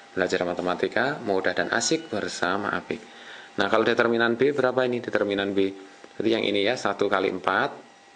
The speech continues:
Nah, ini determinan, misalkan ini B ya, Paman Apik tuliskan. Determinan B, satu kali empat, empat,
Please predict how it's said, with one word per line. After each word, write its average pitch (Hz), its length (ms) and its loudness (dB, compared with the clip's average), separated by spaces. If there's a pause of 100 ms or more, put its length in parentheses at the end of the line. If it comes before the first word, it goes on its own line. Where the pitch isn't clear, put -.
(160)
Nah, 98 80 -4
ini 101 160 -2
determinan, 92 720 0 (240)
misalkan 95 400 0
ini 95 160 0
B 110 320 2
ya, 113 80 2
Paman 98 320 -4
Apik 95 200 -10
tuliskan. 95 480 -2 (640)
Determinan 92 480 -2
B, 104 320 4 (240)
satu 104 320 2
kali 98 240 2
empat, 95 320 0
empat, 92 320 0